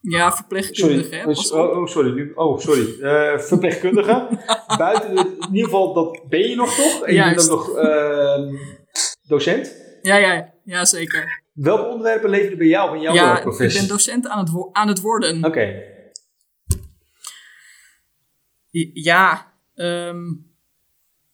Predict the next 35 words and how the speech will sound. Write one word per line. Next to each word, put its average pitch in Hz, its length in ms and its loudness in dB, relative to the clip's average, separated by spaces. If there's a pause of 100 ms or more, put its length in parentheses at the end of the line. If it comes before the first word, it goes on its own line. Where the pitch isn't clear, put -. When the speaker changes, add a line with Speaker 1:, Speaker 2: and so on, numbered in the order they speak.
(140)
Speaker 1:
ik 196 180 0
heb 190 140 2
een 196 80 -4
achtergrond 202 500 0
in 202 120 -2
de 185 80 -4
geriatrie. 185 920 -4 (300)
Dus, - 580 -4
ehm, 156 460 -10 (180)
bijna 175 340 -4
alle 170 240 -2
geriatrische 170 680 -10
patiënten 165 420 -8
zijn 165 240 -8
ondervoed. 196 680 -2 (680)
En 170 180 -4
zo, 180 340 0
eh, 170 240 -8
werd 180 220 -6
ik - 200 -14
ooit, 165 300 -12
eh, 160 100 -18 (100)
gastdocent 196 800 -4
ondervoeding. 202 840 -4 (920)
En 180 180 -4
op 185 80 -2
het 190 100 -2
moment 190 360 -2
dat 190 120 -6
ik 196 80 -10
mijn 170 220 -6
eerste 185 440 -6
lessen 190 380 -4
ondervoeding 190 600 -4
gaf, - 440 -4